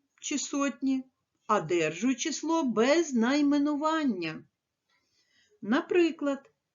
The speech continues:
шістдесят поділити на тридцять дорівнює шість десятків поділити на три десятки. Це те саме, що шість поділити на три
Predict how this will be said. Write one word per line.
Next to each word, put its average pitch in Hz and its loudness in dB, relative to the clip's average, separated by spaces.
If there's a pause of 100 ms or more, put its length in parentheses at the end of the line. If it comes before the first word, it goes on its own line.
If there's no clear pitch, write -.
(100)
шістдесят 175 -4
поділити 285 2
на 285 2
тридцять 220 -2 (340)
дорівнює 170 4 (240)
шість 185 -4
десятків 180 -10
поділити 180 -4
на 165 -8
три 147 -10
десятки. 254 -10 (440)
Це 330 -8
те 392 0
саме, 370 2
що 233 2
шість 320 2
поділити 190 0
на 311 0
три 302 -6